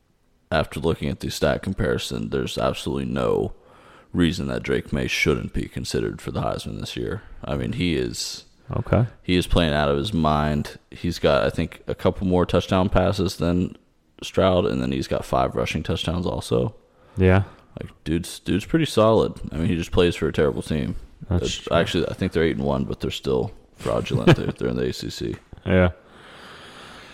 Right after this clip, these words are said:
Speaker 2: So, yeah, that's, uh, basically headlines going in. Now we're getting down, like we said, we're getting closer and closer to the conference championship game. So, um,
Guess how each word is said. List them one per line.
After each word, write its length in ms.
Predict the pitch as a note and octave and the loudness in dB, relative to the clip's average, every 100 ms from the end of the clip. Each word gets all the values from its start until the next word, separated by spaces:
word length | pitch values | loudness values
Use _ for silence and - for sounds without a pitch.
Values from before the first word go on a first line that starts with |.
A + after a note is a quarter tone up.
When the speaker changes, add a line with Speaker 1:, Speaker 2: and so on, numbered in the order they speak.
| - - - | -20 -20 -2
Speaker 2:
So, 220 | - G#2+ | 8 10
yeah, 240 | A#2+ G2+ F2+ | 12 10 6
that's, 300 | A2 G2 - | 2 2 4
uh, 340 | G#2 G2 F#2+ F2+ - - - | 6 8 8 6 0 -14 -2
basically 480 | F#2+ F#2 - F#2+ F2 - | 2 2 2 2 2 -2
headlines 560 | - - F#2+ F#2+ F#2 F2 | -4 2 4 4 4 4
going 240 | F#2 F#2 | 6 6
in. 380 | F#2 F#2 G2 F2+ | 8 6 6 2
Now 160 | - F2 | 2 4
we're 140 | F2 | 6
getting 340 | E2+ F2+ - E2+ | 6 2 2 2
down, 280 | F2+ F2+ F2 | 6 6 4
like 200 | E2 - | 2 -2
we 80 | |
said, 300 | F2+ - F2 | -2 4 4
we're 100 | E2+ | 6
getting 160 | E2+ D#2 | 2 0
closer 440 | - F2+ F2+ - G2 | 2 6 6 6 2
and 100 | E2 | 2
closer 460 | - F2+ E2+ F2 | 4 4 4 0
to 720 | E2+ - - G2 F#2+ F#2+ F#2 - _ _ _ _ | 0 -2 2 6 8 8 4 0 _ _ _ _
the 100 | - | -10
conference 440 | - G2 F#2 F2+ - | 2 4 4 0 -2
championship 560 | - F2+ F#2+ F2 F2+ | 0 2 2 2 0
game. 260 | F#2+ F2+ F2+ | 4 4 4
So, 400 | - F2+ E2+ F2 - - - - - - - | 4 6 6 4 -4 -20 -20 -20 -20 -8 2
um, 580 | F2 E2+ E2+ E2 E2+ | 6 6 6 2 -2